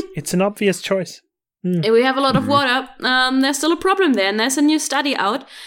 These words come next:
Speaker 2: And it, again, has cast doubt on this governmental claims that hydrogen could be amazing and could be used to heat homes and cut greenhouse emissions.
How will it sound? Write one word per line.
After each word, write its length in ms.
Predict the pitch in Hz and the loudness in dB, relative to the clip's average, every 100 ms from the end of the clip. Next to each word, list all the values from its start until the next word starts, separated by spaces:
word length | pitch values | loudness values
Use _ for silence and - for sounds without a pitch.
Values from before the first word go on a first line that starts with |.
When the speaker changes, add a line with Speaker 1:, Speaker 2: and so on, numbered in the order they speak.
| - - - | -18 -20 -8
Speaker 2:
And 300 | 247 277 269 - | 0 0 0 -2
it, 260 | 254 262 - | -2 -2 -4
again, 440 | 247 339 330 285 285 | -2 0 2 2 0
has 280 | 277 285 - | 0 -2 -2
cast 420 | - 254 269 - | -4 -4 -4 -2
doubt 320 | 240 240 240 - | 0 0 0 -2
on 400 | 233 240 240 - | 0 0 -4 -8
this 420 | 226 254 262 - - 226 | -6 -4 -2 -2 -4 -4
governmental 580 | 240 254 269 240 262 247 | -2 0 2 2 0 -2
claims 600 | 247 320 294 247 302 - - - - - - | -2 -2 0 0 0 -4 -12 -20 -20 -20 -6
that 220 | 262 254 247 | -4 -4 -2
hydrogen 440 | 254 233 226 240 240 | -2 -2 -4 -4 -2
could 260 | 294 277 | -2 -2
be 380 | 254 233 226 - | -2 -2 -2 -2
amazing 800 | 220 240 254 277 262 269 254 247 | 0 2 4 2 2 0 0 0
and 240 | - 226 | -2 -2
could 140 | 226 247 | -4 -6
be 100 | 247 | -4
used 280 | 226 233 - | -2 -2 -2
to 40 | |
heat 200 | 254 247 | -2 -2
homes 440 | 262 240 240 262 - | 0 0 0 -2 -2
and 260 | 208 214 214 - - - - | -2 -2 -2 -8 -20 -16 -8
cut 260 | 233 220 - | -6 -6 -4
greenhouse 500 | 262 330 240 190 - | 0 0 0 -4 -4
emissions. 600 | 175 165 - 208 185 - | -4 -4 -2 -2 -2 -4